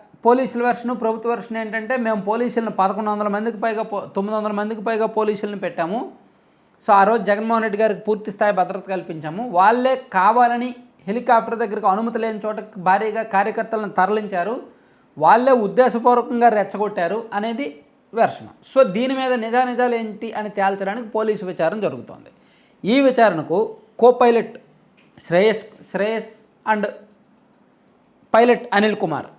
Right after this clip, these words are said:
వీళ్ళిద్దరూ కూడా కీలకం. కోపైలట్ని already ఒకసా-, ఒకసారి విచారించారు,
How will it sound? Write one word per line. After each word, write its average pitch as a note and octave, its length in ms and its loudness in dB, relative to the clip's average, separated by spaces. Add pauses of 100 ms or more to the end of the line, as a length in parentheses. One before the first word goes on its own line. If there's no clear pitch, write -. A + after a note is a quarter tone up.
(200)
వీళ్ళిద్దరూ A3 400 2
కూడా F#3+ 220 4
కీలకం. D#3 400 -4 (600)
కోపైలట్ని B3+ 720 2 (120)
already A3+ 240 2
ఒకసా-, G#3 380 0 (120)
ఒకసారి G3+ 360 2
విచారించారు, E3+ 600 -2